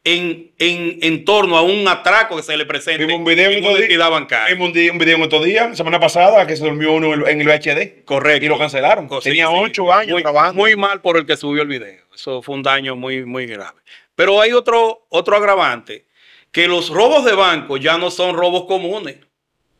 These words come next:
Speaker 1: Eso entra a lo que es la violación de la seguridad nacional.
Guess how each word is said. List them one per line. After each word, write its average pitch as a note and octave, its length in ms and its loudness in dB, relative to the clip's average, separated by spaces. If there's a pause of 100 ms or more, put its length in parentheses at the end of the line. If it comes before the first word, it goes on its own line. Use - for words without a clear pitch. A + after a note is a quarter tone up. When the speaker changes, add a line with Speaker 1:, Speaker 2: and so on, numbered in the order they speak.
(220)
Speaker 1:
Eso F3+ 380 2
entra D3 640 0 (180)
a C#3 120 0
lo C#3+ 180 -2
que D3+ 160 0
es E3 60 0
la E3 160 0
violación D#3+ 540 -2
de E3+ 100 0
la E3 100 2
seguridad C#3+ 540 -2
nacional. E3 920 -2